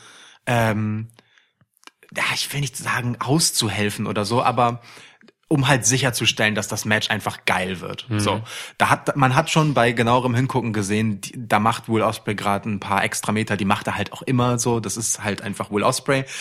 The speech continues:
Speaker 1: Ähm, als es dann erst einmal Fahrt aufgenommen hat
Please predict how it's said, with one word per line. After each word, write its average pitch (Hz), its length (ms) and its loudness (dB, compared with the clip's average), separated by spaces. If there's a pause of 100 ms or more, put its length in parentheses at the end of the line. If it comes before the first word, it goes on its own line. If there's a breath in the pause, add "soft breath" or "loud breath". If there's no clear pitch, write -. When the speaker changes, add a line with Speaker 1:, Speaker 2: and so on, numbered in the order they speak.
(320 loud breath)
Speaker 1:
Ähm, 117 580 2 (120)
als 170 220 4
es - 120 0
dann 143 120 4
erst - 220 2
einmal 123 220 2
Fahrt - 400 4
aufgenommen 92 500 -4
hat - 240 -8